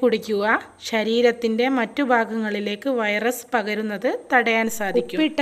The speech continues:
ചൂടുവെള്ളം കവിൾ കൊള്ളുക. ചൂടുവെള്ളത്തിൽ അല്പം കല്ലുപ്പിട്ട് കവിൾ കൊള്ളുന്നത് തൊണ്ടവേദന കുറയ്ക്കുകയും അതേപോലെ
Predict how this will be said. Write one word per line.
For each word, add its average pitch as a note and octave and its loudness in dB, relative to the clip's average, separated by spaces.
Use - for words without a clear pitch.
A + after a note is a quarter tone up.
ചൂടുവെള്ളം A3+ 4
കവിൾ A#3 4
കൊള്ളുക. G#3 0
ചൂടുവെള്ളത്തിൽ C4+ 4
അല്പം A3+ 0
കല്ലുപ്പിട്ട് A#3+ 0
കവിൾ A3+ 0
കൊള്ളുന്നത് G#3 -2
തൊണ്ടവേദന C#4 2
കുറയ്ക്കുകയും A3+ 0
അതേപോലെ G#3+ -4